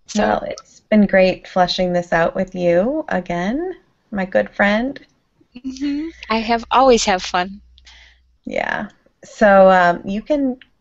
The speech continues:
Speaker 2: find us on the Voluntary Virtues Network, where I revel,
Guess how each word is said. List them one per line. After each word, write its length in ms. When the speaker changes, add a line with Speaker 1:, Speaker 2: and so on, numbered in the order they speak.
Speaker 2:
find 300
us 220
on 200
the 60
Voluntary 540
Virtues 460
Network, 580
where 160
I 140
revel, 580